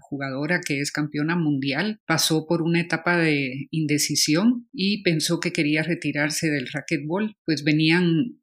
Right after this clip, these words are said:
los Juegos de clasificación para los Juegos Panamericanos en Lima, y pues nuevamente recibo el llamado. Eh, para no hacerles larga la historia, pues logramos clasificar en Barranquilla en julio,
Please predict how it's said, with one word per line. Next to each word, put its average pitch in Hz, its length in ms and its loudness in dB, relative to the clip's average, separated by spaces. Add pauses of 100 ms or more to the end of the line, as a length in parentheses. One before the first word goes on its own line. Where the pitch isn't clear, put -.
(140)
los 160 200 2
Juegos 165 420 2
de 151 300 2
clasificación 143 840 0
para 170 220 0
los 135 200 -4
Juegos 147 280 -4
Panamericanos 147 840 -2
en 131 160 0
Lima, 196 560 0
y 131 140 -6
pues 151 120 0
nuevamente 165 540 4
recibo 160 500 0
el 170 100 4
llamado. 156 600 0 (260)
Eh, 156 360 4 (340)
para 147 180 0
no 147 120 4
hacerles 156 360 2
larga 175 300 2
la 156 100 2
historia, 165 500 0
pues 156 140 -4
logramos 143 520 -2
clasificar 143 680 -4
en 165 120 0
Barranquilla 151 600 -2
en 151 100 -2
julio, 208 440 -4